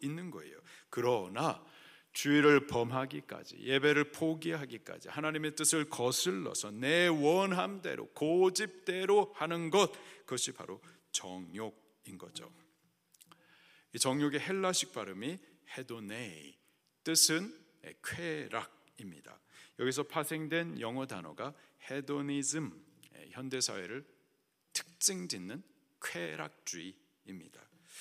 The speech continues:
디모데후서 삼 장 사 절에 말세 사람들의 특징에 대해서 말씀해주고 있는데, "쾌락 사랑하기를 하나님 사랑보다 더하고"라고 지적을 해주고 계세요.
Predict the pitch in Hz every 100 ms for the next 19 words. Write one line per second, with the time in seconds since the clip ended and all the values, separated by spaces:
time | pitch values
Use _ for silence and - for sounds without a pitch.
0 | - - - 131 135 139 147 135 127 120
1 | 123 76 - - - 156 156 151 139 98
2 | 107 180 - - 98 95 87 82 127 117
3 | - - - - - - - - - 110
4 | 123 - 151 151 151 147 143 143 - -
5 | _ - 196 190 160 107 92 - 104 85
6 | 80 - 85 80 - 73 73 73 - 139
7 | 180 - _ _ - - 208 208 208 202
8 | 202 190 - - - 147 151 135 104 92
9 | 90 - 117 107 104 95 87 78 76 95
10 | 135 165 - - _ _ - 107 87 80
11 | 80 67 - - 139 127 - - _ 82
12 | 123 123 - 82 76 76 - - - -
13 | -